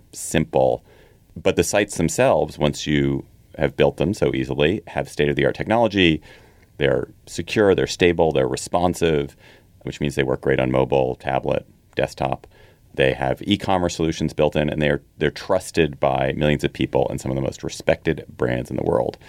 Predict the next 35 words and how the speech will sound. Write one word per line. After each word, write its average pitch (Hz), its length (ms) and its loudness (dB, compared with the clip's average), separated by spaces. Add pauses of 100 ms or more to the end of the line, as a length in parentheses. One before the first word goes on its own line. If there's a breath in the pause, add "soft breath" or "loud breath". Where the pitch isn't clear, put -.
(340 loud breath)
It - 100 -20
starts 85 280 -2
at - 80 -14
just - 220 -2
eight 78 160 0
dollars 69 280 2
a 73 40 0
month. 131 300 -2
You 73 60 -8
get 69 100 0
a - 40 -6
free 85 380 0
domain 71 500 2
if - 100 -12
you 73 60 -6
sign 69 220 -2
up 67 80 -8
for 67 120 -4
a 69 40 0
year. 95 180 2
And, 104 80 0
of - 120 -2
course, - 340 2
we 80 140 0
have 82 180 4
a 90 100 4
special 85 480 2
offer. 90 500 2 (760 soft breath)
When 80 100 -4
you 73 80 0
start 78 220 0
a - 20 -4
free 92 300 2
trial 85 300 2
today, 73 460 2